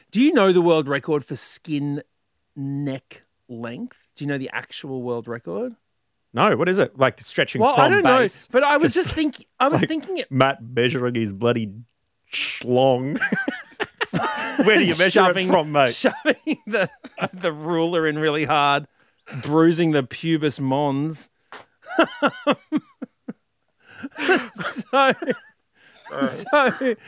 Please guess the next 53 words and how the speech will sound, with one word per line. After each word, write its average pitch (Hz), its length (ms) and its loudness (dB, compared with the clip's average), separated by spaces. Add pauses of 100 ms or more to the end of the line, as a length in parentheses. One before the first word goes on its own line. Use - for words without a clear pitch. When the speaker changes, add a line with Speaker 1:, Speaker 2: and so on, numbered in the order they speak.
(120)
Speaker 2:
Sorry 151 220 4
for 135 100 -10
bringing 127 200 2
Speaker 1:
no, 285 80 6
Speaker 2:
that 262 100 6
up 127 140 0
again. 131 320 0
Speaker 1:
I 285 220 4
only 349 200 4
Speaker 2:
<laughs> - 40 4
Speaker 1:
rea-, 302 140 4 (420)
I 254 120 6
only 339 360 4
real, 277 320 4
thought 247 260 4
about 247 220 4
it 202 80 -2
because 214 260 2
I 240 120 4
plucked - 460 -2
a 269 80 4
really 240 760 0
long 190 340 4
nose 160 340 4
hair 202 380 4
out 180 220 2
of 185 80 0
my 165 160 2
nose 165 520 2
yesterday. 208 640 2 (380)
Like, 220 200 2
and 247 80 4
I 226 60 6
looked 240 280 2
at 285 80 2
it 233 80 4
and 208 100 -2
I 214 40 -2
was 208 100 -4
like, 208 140 -2
"Man, 233 220 -4
that's 254 220 -4
such - 400 -4
a 214 60 -2
long 190 300 0
nose 180 260 -2
hair." 156 260 0
Speaker 2:
Yep. 127 220 2
Speaker 1:
And 202 120 2
it 240 40 4
reminded 226 580 4
me 220 240 2 (100)
of, 165 360 2